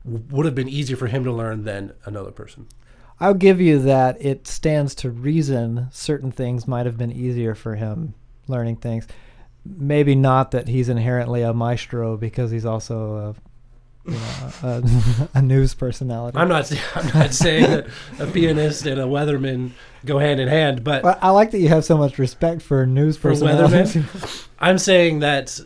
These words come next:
Speaker 1: that, uh, you can't, you can't consider him like an average person who doesn't have any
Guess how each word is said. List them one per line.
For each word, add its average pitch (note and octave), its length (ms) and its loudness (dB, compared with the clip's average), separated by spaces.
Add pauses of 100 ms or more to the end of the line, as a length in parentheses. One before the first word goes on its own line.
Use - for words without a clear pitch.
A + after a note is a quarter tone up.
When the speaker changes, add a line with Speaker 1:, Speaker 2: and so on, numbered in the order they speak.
(240)
Speaker 1:
that, C3+ 520 -6
uh, B2+ 380 -6 (120)
you D3 240 -6
can't, D#3 320 -4
you C#3 80 -14
can't F3 240 -2
consider C#3+ 400 -2
him B2 500 -4 (160)
like B2 460 -8 (300)
an B2+ 100 -6
average A#2+ 220 -6
person A#2 260 -8
who G2+ 100 -10
doesn't A#2 360 -6
have A2 240 -8
any G#2+ 480 -12